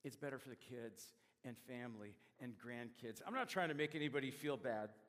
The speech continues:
I'm just trying to make the point that, that people think that divorce will free you from your problems, and very often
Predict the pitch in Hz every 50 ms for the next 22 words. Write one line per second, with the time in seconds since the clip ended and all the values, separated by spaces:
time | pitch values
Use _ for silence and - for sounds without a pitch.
0 | - _ _ _ _ _ _ _ _ _ _ _ _ _ - - - - - -
1 | 196 226 247 285 254 - - 196 208 208 202 180 151 160 175 190 190 185 165 -
2 | - 147 139 135 127 - 139 143 143 - - - 151 151 151 - - - - _
3 | _ - - 202 247 269 262 269 277 254 - - 170 143 127 127 131 - - -
4 | - - - - - - 147 160 165 165 165 131 117 156 143 123 127 170 220 233
5 | 208 156 127 - - - - - - 160 151 160 156 156 - - - - - 151
6 | 156 170 190 220 240 240 233 196 160 135 113 107 98 85 87 92 - - - 135
7 | 123 123 120 - - 127 127 120 - - 127 110 107 110 113 120 117 113 113 113
8 | 113 107 - - _ _ _ _ _ _ _ _ _ _ _ - 147 135 131 131
9 | 135 135 135 131 123 151 165 170 160 147 156 180 170 - - 123